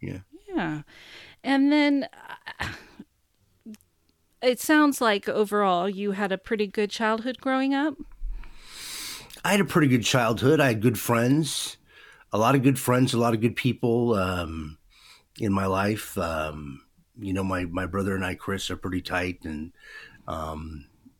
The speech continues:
Speaker 1: you know, I grew up, uh, kinda looking up to my brother Tony too. Tony's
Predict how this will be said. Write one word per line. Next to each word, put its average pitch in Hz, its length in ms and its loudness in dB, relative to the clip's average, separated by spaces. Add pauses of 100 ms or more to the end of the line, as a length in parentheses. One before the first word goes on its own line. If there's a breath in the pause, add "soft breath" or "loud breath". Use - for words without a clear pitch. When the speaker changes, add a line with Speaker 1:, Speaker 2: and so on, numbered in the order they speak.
(200)
Speaker 1:
you 92 140 -8
know, 82 120 -6
I 82 100 -8
grew 98 300 -4
up, - 180 -8
uh, 80 420 -4 (580 soft breath)
kinda 117 180 0
looking 110 200 -2
up 101 140 -4
to 110 60 -2
my 104 40 0
brother 98 240 -2
Tony 95 400 -2
too. 90 320 -2
Tony's 95 600 -2